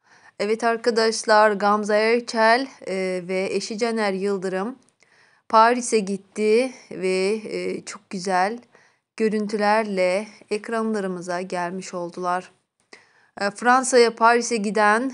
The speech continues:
e, güzel çiftimizin, e, mutluluk dolu,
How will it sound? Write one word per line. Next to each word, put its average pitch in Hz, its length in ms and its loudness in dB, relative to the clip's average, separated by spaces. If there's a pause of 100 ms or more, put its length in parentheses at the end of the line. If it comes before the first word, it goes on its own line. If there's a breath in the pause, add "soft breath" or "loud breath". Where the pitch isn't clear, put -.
(160 loud breath)
e, 185 140 -8
güzel 214 400 0
çiftimizin, 214 920 -4 (580 soft breath)
e, 190 60 -6
mutluluk 247 720 -4
dolu, 220 460 4